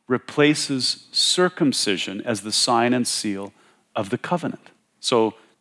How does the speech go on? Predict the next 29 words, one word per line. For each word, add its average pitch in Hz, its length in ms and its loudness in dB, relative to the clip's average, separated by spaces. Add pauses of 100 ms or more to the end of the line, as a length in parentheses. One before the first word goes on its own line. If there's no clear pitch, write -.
(160)
circumcision 135 800 2
was 131 180 0
the 139 100 -4
sign 120 340 4
of 120 100 2
the 143 120 6
old 110 200 2
covenant, 110 480 -2 (400)
and 107 100 -2
they 110 120 4
say 107 240 2
baptism 110 680 2
is 123 140 -2
the - 100 -12
sign 104 360 0
and 107 120 0
seal 98 280 -4
of 101 120 -10
the 113 100 -4
new 170 160 4
covenant. - 400 -8 (280)
And 127 140 0
since 120 280 0
God 147 420 4
commanded 123 640 2
infants 156 480 0
to 127 140 -2
be 110 140 0
circumcised 113 960 0